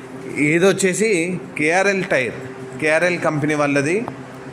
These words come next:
వారంటీతో ఉంటుంది టైర్. మీరు చూస్తే అర్థమవుతుంది ఎంత హెవీ డ్యూటీ,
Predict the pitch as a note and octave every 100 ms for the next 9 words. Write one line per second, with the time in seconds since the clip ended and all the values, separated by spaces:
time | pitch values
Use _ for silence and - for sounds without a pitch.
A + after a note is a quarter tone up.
0 | C3+ C3 B2+ B2+ C3 B2+ - - - -
1 | B2+ - - B2 C3+ D#3 F3+ F#3 E3 F#3
2 | F#3 E3+ E3 D#3 E3 D#3 D#3+ D#3 D3 D3+
3 | D#3+ G#3+ G3+ - - - - B2 C3+ C3
4 | C3 D#3+ D#3 E3+ D3 D#3 D3+ C#3+ D3+ E3
5 | C#3+ C#3+ D#3+ D3 C3+ D3+ D3 D3 C3+